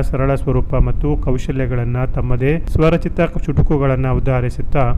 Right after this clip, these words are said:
"ಸಾಹಿತ್ಯವಿರುವುದೇ ಸ್ವಸಂತೋಷಕ್ಕಾಗಿ" ಎಂದು ವಿವರಿಸಿದರು. ಮುಕ್ತಕಗಳ ಕವಿ ಎಂದೇ ಹೆಸರಾದ ಕವಿ ಕಲಾವಿದ ಗಣಪತಿ ಹೆಗಡೆ ಕೊಂಡದಕುಳಿ ಮುಕ್ತಕಗಳನ್ನು ಪ್ರಸ್ತುತಪಡಿಸುತ್ತಾ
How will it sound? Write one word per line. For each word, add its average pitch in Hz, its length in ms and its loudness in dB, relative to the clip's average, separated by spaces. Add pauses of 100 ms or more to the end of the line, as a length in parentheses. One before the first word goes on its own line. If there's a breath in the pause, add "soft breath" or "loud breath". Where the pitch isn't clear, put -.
"ಸಾಹಿತ್ಯವಿರುವುದೇ 160 880 2
ಸ್ವಸಂತೋಷಕ್ಕಾಗಿ" 131 1120 -2
ಎಂದು 139 420 0
ವಿವರಿಸಿದರು. 120 1000 -2 (920 loud breath)
ಮುಕ್ತಕಗಳ 170 800 2
ಕವಿ 147 380 2
ಎಂದೇ 143 340 2
ಹೆಸರಾದ 139 580 0
ಕವಿ 143 380 -2
ಕಲಾವಿದ 127 420 0
ಗಣಪತಿ 135 600 0
ಹೆಗಡೆ 123 320 0
ಕೊಂಡದಕುಳಿ 123 680 0
ಮುಕ್ತಕಗಳನ್ನು 147 960 0
ಪ್ರಸ್ತುತಪಡಿಸುತ್ತಾ 135 920 -2